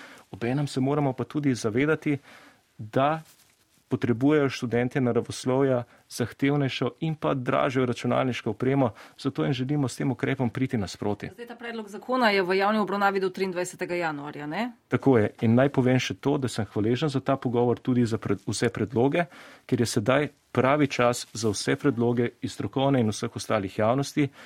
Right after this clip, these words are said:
Speaker 1: Jaz se zavezujem, da bomo vse te predloge strokovno preučili in prišli na koncu ven z najboljšo različico tega zakona.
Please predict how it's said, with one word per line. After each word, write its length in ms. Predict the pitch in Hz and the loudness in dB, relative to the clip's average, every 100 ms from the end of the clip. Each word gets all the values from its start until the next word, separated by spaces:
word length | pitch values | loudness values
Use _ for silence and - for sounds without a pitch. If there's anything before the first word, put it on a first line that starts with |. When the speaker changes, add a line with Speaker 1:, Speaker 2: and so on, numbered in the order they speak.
| - - | -10 -4
Speaker 1:
Jaz 160 | 123 | -2
se 80 | 131 | 0
zavezujem, 540 | 110 107 95 127 135 | 0 -2 0 0 2
da 60 | 117 | 2
bomo 260 | 107 107 101 | 2 0 0
vse 200 | - 143 | -2 -2
te 140 | 143 | -2
predloge 520 | 135 120 127 117 113 | -2 -2 0 2 0
strokovno 540 | 101 - 101 123 120 104 | -2 -8 -2 0 0 -2
preučili 760 | - 101 98 - 131 143 170 165 - - - _ | -2 -2 -2 -2 0 0 0 -6 -12 -20 -20 _
in 200 | 139 156 | 2 2
prišli 520 | 147 117 - 139 139 127 _ _ _ | 2 -2 -2 2 2 0 _ _ _
na 100 | 120 | 0
koncu 540 | 107 120 123 - 127 107 | 2 2 0 0 -2 0
ven 200 | 117 117 | 2 2
z 240 | 110 110 - | 0 -2 0
najboljšo 640 | 113 113 110 143 143 - 113 | 0 2 2 0 -2 -2 -4
različico 540 | 107 101 110 - - 107 | -6 -4 -4 -4 -4 -4
tega 300 | - 101 104 | -2 -2 -2
zakona. 440 | 104 95 110 92 | -4 -2 -2 -2